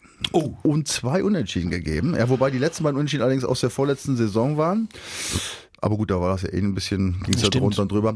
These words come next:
Speaker 1: Stimmt,
Speaker 2: Aber
Speaker 1: der Streich hat noch nie gewonnen gegen den B V B.
Speaker 2: aber ansonsten,
Speaker 1: Mhm.
Speaker 2: ja, vierzehn Siege am Stück und
Speaker 1: Mhm.
Speaker 2: auch, da waren auch schöne, schöne Kantersiege dabei, auch
Speaker 1: Mhm.
Speaker 2: in Freiburg.
Speaker 1: Mhm.
Speaker 2: Ja, das ist natürlich auch immer, also ich,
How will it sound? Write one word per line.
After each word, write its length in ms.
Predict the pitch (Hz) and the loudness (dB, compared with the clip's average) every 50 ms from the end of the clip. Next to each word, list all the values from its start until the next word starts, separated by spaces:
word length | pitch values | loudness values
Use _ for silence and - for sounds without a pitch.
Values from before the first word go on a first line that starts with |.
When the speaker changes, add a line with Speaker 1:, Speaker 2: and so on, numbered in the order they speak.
| - - | -2 -4
Speaker 1:
Stimmt, 100 | - - - 143 | -2 0 2 2
Speaker 2:
Aber 40 | |
Speaker 1:
der 120 | 120 120 110 | 2 0 -2
Streich 360 | - - - 110 127 135 - | -2 -2 -2 -2 -2 -2 -2
hat 80 | 135 98 | -4 -2
noch 140 | 123 123 | 0 0
nie 160 | 127 147 165 160 | 0 0 0 0
gewonnen 300 | 156 135 135 139 127 110 | 0 0 0 2 2 2
gegen 160 | 95 92 98 | 2 0 0
den 80 | 87 76 | -2 -2
B 80 | 78 | -4
V 180 | 76 - 55 53 | -6 -8 -8 -10
B. 80 | 62 64 | -6 -2
Speaker 2:
aber 200 | - 110 113 104 | -2 0 0 0
ansonsten, 640 | 92 107 98 110 135 160 151 - - 110 113 127 127 117 | 0 0 2 2 2 0 0 -2 0 0 0 0 0 0
Speaker 1:
Mhm. 300 | 101 92 90 92 123 120 - - | 0 0 0 -2 -4 -6 -4 -2
Speaker 2:
ja, 280 | 90 104 113 123 127 - _ _ _ _ - | 0 0 -2 -4 -8 -14 _ _ _ _ -20
vierzehn 680 | - - - - 156 170 - - - - 147 147 143 | -16 -8 -2 0 0 -2 -2 -4 -4 -2 -2 0 0
Siege 400 | 123 120 127 131 131 151 - - | 0 2 2 0 0 -2 -6 -4
am 100 | - 107 | -4 -4
Stück 360 | 95 - - - - - - - 117 - - | -4 -2 -2 -4 -4 -4 -6 -18 -18 -12 -6
und 180 | - 110 104 92 | -4 -2 0 2
Speaker 1:
Mhm. 60 | 92 | 2
Speaker 2:
auch, 220 | 107 110 110 - - - - - _ - - | 2 2 0 -2 -10 -20 -20 -20 _ -12 -4
da 160 | - 107 98 | -2 -2 0
waren 140 | 110 127 131 | 0 0 0
auch 100 | 113 95 | 0 -2
schöne, 360 | - - 135 139 127 120 107 - - - - | -2 -2 0 0 0 0 -2 -2 -4 -8 -6
schöne 260 | - - 147 147 131 | -4 -2 0 0 0
Kantersiege 560 | - - 117 139 - 156 143 143 156 160 165 | 0 -2 -2 0 0 -2 0 0 0 0 0
dabei, 260 | 160 156 160 165 165 - | 0 0 -2 -4 -2 0
auch 180 | - 104 92 | 0 0 2
Speaker 1:
Mhm. 40 | 92 | 2
Speaker 2:
in 200 | 110 139 151 151 | 2 2 2 2
Freiburg. 640 | - - - - 147 165 160 151 151 165 175 170 - - - | 0 -2 -2 -2 0 0 0 -2 -2 -2 -2 -2 -6 -6 -4
Speaker 1:
Mhm. 180 | 101 92 131 165 - - - - - | -2 -2 -2 -2 -6 -12 -10 -4 -2
Speaker 2:
Ja, 180 | 95 110 117 - - - - - - - - _ | 0 0 0 -2 -8 -18 -18 -18 -20 -20 -10 _
das 160 | - 110 110 98 | -2 -2 -2 0
ist 220 | - - 160 - | -2 0 0 2
natürlich 580 | 151 127 120 - - 127 131 135 120 - - - | 2 0 0 0 0 0 0 0 -2 -4 -4 -4
auch 240 | - - - - | -4 -4 -4 -6
immer, 440 | - - - - - - - - - - - - - - - - - _ - 107 107 101 - | -4 -4 -2 -2 -2 -2 -4 -4 -6 -4 -4 -6 -6 -6 -10 -18 -18 _ -16 -14 -12 -8 -4
also 160 | - 110 107 | -4 -2 -2
ich, 120 | 101 92 | -2 -4